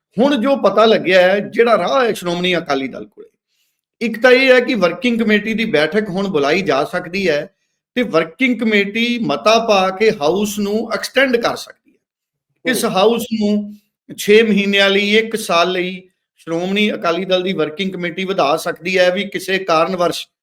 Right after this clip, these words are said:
Speaker 1: ਉਹ ਕਾਰਨ ਇਹ ਦਿੱਤਾ ਜਾ ਸਕਦਾ ਹੈ ਕਿ ਸ਼੍ਰੀ ਅਕਾਲ ਤਖਤ ਸਾਹਿਬ ਵੱਲੋਂ ਸਜ਼ਾ ਲੱਗੀ ਸੀ, ਸਾਰੇ ਲੀਡਰ ਸਾਹਿਬਾਨ ਤਨਖਾਹ ਤੇ ਸਜ਼ਾ ਆਪਣੀ ਭੁਗਤ ਰਹੇ ਸੀ, ਧਾਰਮਿਕ ਸਜ਼ਾ, ਤੇ ਉਸ ਤੋਂ ਬਾਅਦ, ਅ, ਅਸੀਂ ਹੁਣ ਵਰਕਿੰਗ ਕਮੇਟੀ ਬੁਲਾ ਕੇ ਹਾਊਸ ਨੂੰ ਐਕਸਟੈਂਡ ਕਰਦੇ ਹਾਂ।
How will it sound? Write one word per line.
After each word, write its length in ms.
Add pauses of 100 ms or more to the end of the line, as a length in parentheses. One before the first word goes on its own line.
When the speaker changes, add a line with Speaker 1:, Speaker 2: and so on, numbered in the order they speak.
(260)
Speaker 1:
ਉਹ 160
ਕਾਰਨ 320
ਇਹ 60
ਦਿੱਤਾ 280
ਜਾ 140
ਸਕਦਾ 300
ਹੈ 200 (340)
ਕਿ 100
ਸ਼੍ਰੀ 260
ਅਕਾਲ 200
ਤਖਤ 280
ਸਾਹਿਬ 260
ਵੱਲੋਂ 240
ਸਜ਼ਾ 320
ਲੱਗੀ 340
ਸੀ, 320 (240)
ਸਾਰੇ 420
ਲੀਡਰ 300
ਸਾਹਿਬਾਨ 640 (380)
ਤਨਖਾਹ 460
ਤੇ 160
ਸਜ਼ਾ 360
ਆਪਣੀ 260
ਭੁਗਤ 340
ਰਹੇ 180
ਸੀ, 140
ਧਾਰਮਿਕ 480
ਸਜ਼ਾ, 500 (560)
ਤੇ 80
ਉਸ 220
ਤੋਂ 180
ਬਾਅਦ, 340
ਅ, 800
ਅਸੀਂ 220
ਹੁਣ 180
ਵਰਕਿੰਗ 380
ਕਮੇਟੀ 340
ਬੁਲਾ 300
ਕੇ 160
ਹਾਊਸ 320
ਨੂੰ 140
ਐਕਸਟੈਂਡ 380
ਕਰਦੇ 360
ਹਾਂ। 60